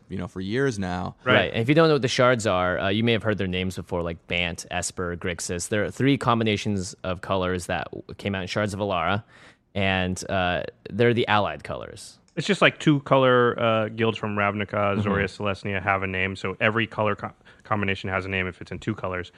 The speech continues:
Speaker 2: Until now, we haven't had for all the three color pairings. Um, do we have 'em all now?
Speaker 1: Uh, we have 'em all now. Yeah. So the
Speaker 2: Yeah.
Speaker 1: way, the way to kinda think about it is we refer to them as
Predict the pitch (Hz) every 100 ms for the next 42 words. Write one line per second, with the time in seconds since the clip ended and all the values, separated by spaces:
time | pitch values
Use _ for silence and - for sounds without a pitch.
0 | - - 120 160 143 143 123 107 110 110
1 | 104 98 95 92 - - - _ _ 113
2 | 107 113 104 101 - 110 101 90 87 -
3 | 98 90 87 87 - - _ _ _ _
4 | 104 90 87 98 98 98 98 98 120 -
5 | _ - 113 98 64 104 113 123 107 104
6 | 98 95 113 107 143 131 135 147 151 143
7 | - _ _ - 127 151 160 151 120 127
8 | 110 98 98 95 - 98 95 95 104 113
9 | - - - 143 120 117 107 - 95 95
10 | 95 95 -